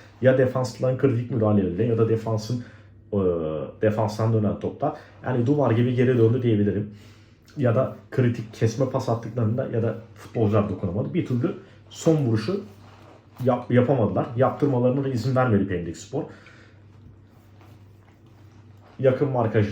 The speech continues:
yakın markaj ve etk-, etk-, e, etkili oyun yaptı. Gerçekten Pendik Spor'un yeni transferleri de Umut Nayır, e,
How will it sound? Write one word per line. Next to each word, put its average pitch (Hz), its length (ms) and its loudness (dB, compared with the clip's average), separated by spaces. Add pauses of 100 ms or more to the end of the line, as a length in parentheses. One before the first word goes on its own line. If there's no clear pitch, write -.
(160)
yakın 113 280 0
markaj 104 420 -2
ve 107 60 0
etk-, 104 320 -4 (380)
etk-, - 320 -4 (160)
e, 92 380 0
etkili 120 340 0
oyun 117 200 2
yaptı. 92 280 -4
Gerçekten 107 540 0
Pendik 107 260 0
Spor'un - 360 -4 (240)
yeni 104 220 4
transferleri 107 600 2
de - 60 -4 (120)
Umut 110 320 0
Nayır, 101 380 0 (420)
e, 92 40 -4